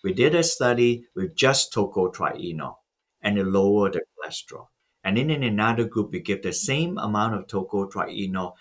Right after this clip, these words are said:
with ten percent tocopherol. It dropped a little bit, but nothing to write home about. And then in the third group, the same amount of tocotrienol, twenty percent. And then the same, and another group, same amount of tocotrienol,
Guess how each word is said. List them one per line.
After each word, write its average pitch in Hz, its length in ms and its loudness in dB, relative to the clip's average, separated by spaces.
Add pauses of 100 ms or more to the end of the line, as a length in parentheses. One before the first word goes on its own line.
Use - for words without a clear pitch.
(160)
with 98 260 2 (580)
ten 147 340 0
percent 107 500 -2
tocopherol. - 680 -6 (260)
It 101 180 -6
dropped 156 280 -2
a 139 40 0
little 151 400 -2
bit, 156 260 -4
but 107 140 -2
nothing 131 400 -2
to 95 120 -2
write 95 260 0
home 92 260 -4
about. 78 320 -8 (320)
And 95 140 0
then 156 160 2
in 185 100 2
the 180 100 2
third 170 460 2
group, 110 200 -2
the 98 100 0
same 175 360 0
amount 127 320 0
of 113 80 -4
tocotrienol, 104 1080 -2 (340)
twenty 135 420 2
percent. 85 460 -6 (440)
And 107 160 2
then 151 160 4
the 143 100 4
same, 151 360 2 (140)
and 113 260 -2
another 127 380 4
group, 117 300 2 (160)
same 170 340 0
amount 131 280 2
of 113 80 -2
tocotrienol, 107 1040 0